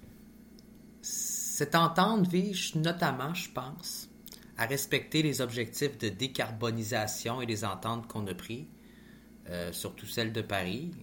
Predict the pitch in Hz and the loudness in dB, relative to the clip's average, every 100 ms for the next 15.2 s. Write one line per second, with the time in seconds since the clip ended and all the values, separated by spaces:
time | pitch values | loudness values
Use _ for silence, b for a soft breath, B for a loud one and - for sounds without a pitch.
0 | - - 117 95 - 135 107 98 - 110 | -14 -6 -4 -2 0 0 0 -2 -2 -2
1 | 101 98 104 104 - 101 90 - 139 160 | -2 -2 -2 -2 -4 -8 -8 -8 -8 -8
2 | B B B B B - 104 113 113 110 | B B B B B -4 2 4 4 2
3 | - - 107 107 107 120 117 170 160 - | 2 2 2 2 0 0 2 2 2 2
4 | - 185 135 - 160 123 - 113 113 117 | 2 4 2 2 0 0 0 0 2 2
5 | 113 127 127 107 104 98 101 98 95 123 | 2 0 -2 -4 -2 -2 -2 -2 -2 -2
6 | 113 107 113 92 90 - 123 - 101 90 | -2 -2 0 -2 -4 -6 -8 -6 -6 -6
7 | 90 107 107 82 - 110 107 104 110 90 | -4 -4 -4 -6 -6 -6 -4 -4 -2 0
8 | 90 147 - - 104 98 120 135 92 92 | -2 -4 -8 -6 -6 -6 -6 -6 -6 -6
9 | 117 113 110 107 101 92 104 104 104 98 | -6 -4 -2 -2 -2 -4 -4 -4 -4 -4
10 | 90 104 110 - 98 90 82 - 92 87 | -4 -4 -4 -6 -8 -6 -6 -6 -4 -4
11 | 90 104 95 101 92 92 110 - B B | -4 -6 -6 -6 -4 -4 -4 -8 B B
12 | B B B B B - 82 90 98 95 | B B B B B -12 -2 0 2 0
13 | 95 92 98 90 107 107 101 113 107 131 | 0 -2 -4 -4 -4 -2 -2 0 2 0
14 | 143 - 143 151 120 - 117 113 101 101 | 2 2 2 0 -4 -2 0 0 -2 -4
15 | - - | -10 -16